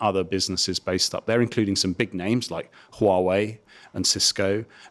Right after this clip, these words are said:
and, um, Ericsson and Nokia. And then, uh, startups, uh,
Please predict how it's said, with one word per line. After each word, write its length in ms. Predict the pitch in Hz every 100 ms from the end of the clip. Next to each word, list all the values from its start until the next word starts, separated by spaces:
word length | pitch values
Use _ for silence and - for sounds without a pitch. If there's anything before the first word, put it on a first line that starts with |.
| -
and, 380 | 98 90 85 - -
um, 720 | 90 85 90 82 - - - - -
Ericsson 600 | - - 98 92 - 87
and 120 | 85
Nokia. 400 | 90 - 90 107 - - - -
And 160 | 113 107
then, 460 | 110 107 110 107 -
uh, 540 | 101 98 98 98 101 - - - -
startups, 800 | - - 120 101 - - - - - -
uh, 480 | - 98 92 90